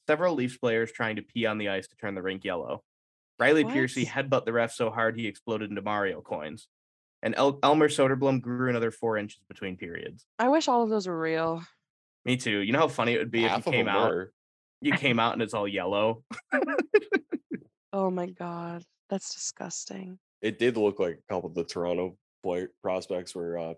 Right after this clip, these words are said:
Speaker 3: pissing down their legs going up against Detroit.
Speaker 1: Um, yeah, so I don't know. Th-, I, I liked it. On a serious note, it was good. It was, there were some interesting things that were brought up, but the most intriguing part was this Cross Hannes thing going on.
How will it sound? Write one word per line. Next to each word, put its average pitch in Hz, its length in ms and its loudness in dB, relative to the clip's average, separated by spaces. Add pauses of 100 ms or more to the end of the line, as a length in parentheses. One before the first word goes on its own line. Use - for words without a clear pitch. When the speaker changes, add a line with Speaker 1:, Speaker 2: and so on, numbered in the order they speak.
Speaker 3:
pissing 101 260 -8
down 90 200 -8
their 87 140 -6
legs 90 480 -8 (560)
going 95 120 -8
up 98 220 -8
against 101 380 -8
Detroit. 98 480 -8 (580)
Speaker 1:
Um, 117 260 4
yeah, 208 160 4
so - 200 2
I 180 100 4
don't 220 100 2
know. 185 140 4
Th-, 101 260 -6
I, 131 160 0
I 127 120 0
liked 123 340 0
it. 127 200 -2
On 120 100 0
a 107 60 -4
serious 113 440 -2
note, 110 160 2
it - 100 -4
was 92 120 -12
good. 101 340 2 (240)
It - 120 -2
was, 87 320 -2 (120)
there 101 100 -2
were 95 120 -4
some - 260 -8
interesting 127 500 -4
things 107 340 -4
that - 100 -4
were 104 100 -6
brought 90 300 -2
up, 78 180 -6 (180)
but 139 300 2 (160)
the 113 60 -2
most 104 340 -2
intriguing 117 640 -2
part 95 380 0 (240)
was 107 220 -6
this - 180 -8
Cross 135 420 -2
Hannes 110 440 -2
thing 78 260 -6
going 64 280 -6
on. 64 300 -6